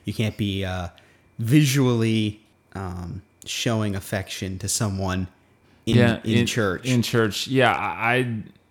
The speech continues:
Speaker 2: I don't know. I just
Speaker 1: Someone
Speaker 2: I'm
Speaker 1: you're dating.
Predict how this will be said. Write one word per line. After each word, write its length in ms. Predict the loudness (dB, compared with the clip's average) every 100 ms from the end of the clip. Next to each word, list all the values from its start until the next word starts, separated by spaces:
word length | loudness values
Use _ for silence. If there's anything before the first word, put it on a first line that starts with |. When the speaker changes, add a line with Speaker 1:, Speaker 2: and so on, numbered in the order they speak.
| _ _ _ -2
Speaker 2:
I 80 | 2
don't 100 | 4
know. 100 | 4
I 140 | 4
just 520 | 4 2 0 -4 -10 _ _ _ _ -4
Speaker 1:
Someone 220 | 4 6 6
Speaker 2:
I'm 60 |
Speaker 1:
you're 100 | 4
dating. 380 | 0 -2 -4